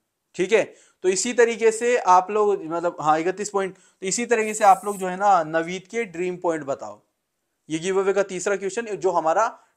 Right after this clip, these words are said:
ट्रम्प भी है, क्योंकि मैं आपको पता है ट्रम्पों के बीच ही चलता हूँ। और गिव अवे का चौथा क्वेश्चन ये है कि माइकल नेसर, जो, जिसको हमने लिया ही नहीं है, जिसका सबसे बड़ा रिस्क है, वो कितने पॉइंट देगा?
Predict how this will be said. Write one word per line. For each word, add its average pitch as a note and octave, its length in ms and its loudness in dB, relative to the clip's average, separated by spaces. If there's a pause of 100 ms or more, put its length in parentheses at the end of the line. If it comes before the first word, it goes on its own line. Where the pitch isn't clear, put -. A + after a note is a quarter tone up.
(140)
ट्रम्प F3 260 2
भी D#3 240 0
है, G#2+ 100 -4
क्योंकि F3 280 -4
मैं G3+ 140 -2
आपको F3 280 0
पता F3+ 180 -2
है F#3+ 80 -2
ट्रम्पों F3 460 -6
के G#3+ 120 -2
बीच F#3 220 -4
ही E3+ 60 -10
चलता B2+ 300 -6
हूँ। G#2 160 -10 (460)
और A3 280 8
गिव G#3+ 220 4
अवे A#3+ 180 8
का B3+ 120 6
चौथा A#3 500 2
क्वेश्चन G#3 460 -6
ये F#3 240 0
है B3 160 -4 (340)
कि A3+ 120 -4
माइकल G3 540 6
नेसर, G#3+ 400 4
जो, A3 240 0
जिसको G3 340 2
हमने A3+ 300 4
लिया G3 280 2
ही G#3 120 0
नहीं G#3+ 120 -6
है, A#3+ 120 0
जिसका G3 360 -2
सबसे A#3+ 520 0
बड़ा A#3 240 6
रिस्क G3 300 -4
है, A#2 160 -6 (500)
वो E3+ 180 4
कितने G#3+ 360 -2
पॉइंट E3 300 -2
देगा? A2 300 -8